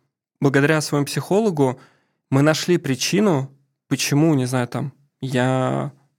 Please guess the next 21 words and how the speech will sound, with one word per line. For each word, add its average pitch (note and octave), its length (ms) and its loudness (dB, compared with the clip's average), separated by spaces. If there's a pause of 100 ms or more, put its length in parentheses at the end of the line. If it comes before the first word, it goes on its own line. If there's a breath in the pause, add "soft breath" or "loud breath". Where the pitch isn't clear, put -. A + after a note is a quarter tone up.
(180)
покупал C#3 440 0
те C3 160 -6
самые B2+ 340 -2
бутылки C3+ 560 -2
и B2+ 280 -2
пил. A#3+ 380 0 (520 soft breath)
И C3+ 60 0
это D3 180 2
было D3 560 2 (440)
так C#3+ 200 0
интересно C3 720 -2 (460)
войти C3 380 0
в G3+ 60 0
этот C#3+ 220 -4
процесс. B2+ 540 -4
Сложно, C3+ 520 0
больно, C3+ 680 0
признаться C#3+ 480 0
себе C3+ 260 -4
в - 80 -12
чем-то. C3 480 -4